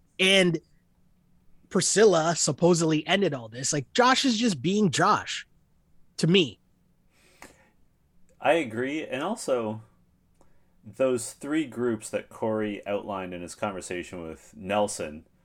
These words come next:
Speaker 2: I wasn't shocked. There was a couple
Speaker 1: Mm-hmm.
Speaker 2: wrinkles, but, like, we already knew Devin, Kyle, and C T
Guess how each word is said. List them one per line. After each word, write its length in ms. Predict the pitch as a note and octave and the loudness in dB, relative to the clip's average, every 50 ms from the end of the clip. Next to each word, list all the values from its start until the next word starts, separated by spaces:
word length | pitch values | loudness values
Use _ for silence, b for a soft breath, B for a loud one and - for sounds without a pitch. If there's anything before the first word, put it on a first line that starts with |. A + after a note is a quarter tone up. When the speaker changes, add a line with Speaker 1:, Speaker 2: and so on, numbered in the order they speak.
| _ _ _ _ _ _ _ _ _ - | _ _ _ _ _ _ _ _ _ 0
Speaker 2:
I 100 | - G3 | 2 2
wasn't 380 | - - - F#3 C3 A2+ - - | 2 2 -2 -4 -6 -6 -12 -14
shocked. 840 | - - - - - - - D3 B2 G2 - - - - - - - | -12 -12 -12 -12 -8 -2 0 2 2 2 0 -4 -8 -14 -14 -8 -6
There 80 | D3 | -4
was 80 | C#3+ C#3 | -2 -2
a 60 | C#3+ | 0
couple 280 | - - F#3+ F#3+ - C#3+ | 4 4 4 4 2 0
Speaker 1:
Mm-hmm. 100 | G#2+ G2 | -2 -2
Speaker 2:
wrinkles, 600 | G#2 G#2 A2+ B2+ B2 A#2+ C3+ - - - - - _ _ _ _ _ _ _ _ _ _ _ _ _ _ _ _ _ - _ _ _ _ _ _ _ _ - | -4 -4 -4 -4 -4 -4 -4 -8 -12 -18 -20 -20 _ _ _ _ _ _ _ _ _ _ _ _ _ _ _ _ _ -20 _ _ _ _ _ _ _ _ 2
but, 160 | - D#3 C#3+ C3+ | 4 6 6 6
like, 160 | C3+ B2+ A2+ G#2+ | 6 2 2 -2
we 240 | A#2+ C#3+ E3+ F#3+ G#3 | -6 -4 -2 0 0
already 280 | G#3 G3+ G3 F3 D3+ | 0 0 0 -2 -2
knew 200 | B2+ B2 C3 C3 | -4 -4 -4 -4
Devin, 340 | A2+ - G#2+ F#2+ F#2 G2+ F#2+ | -2 0 0 0 0 0 -4
Kyle, 340 | - - G#2+ G2 F#2+ F#2+ F#2 | -2 2 2 4 4 2 0
and 140 | E2+ E2 - | -2 -6 -10
C 200 | - - G2+ F2+ | -10 -10 -10 -10
T 520 | - - G#2 F#2 E2+ D#2+ D#2 D#2 D#2+ E2 | -10 -10 -10 -10 -8 -8 -10 -12 -12 -16